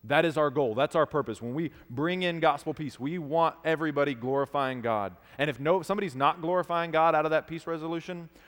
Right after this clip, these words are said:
we need to start over. We need to do it again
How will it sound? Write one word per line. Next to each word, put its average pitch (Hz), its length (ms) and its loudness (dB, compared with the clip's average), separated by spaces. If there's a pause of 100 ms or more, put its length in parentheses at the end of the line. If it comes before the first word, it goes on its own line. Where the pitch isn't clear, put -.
(260)
we 117 320 0
need 165 140 0
to 147 80 -2
start 147 240 6
over. 127 260 2 (840)
We 135 100 -4
need 151 120 -4
to 143 60 -4
do 147 280 0
it 156 40 0
again 131 400 -4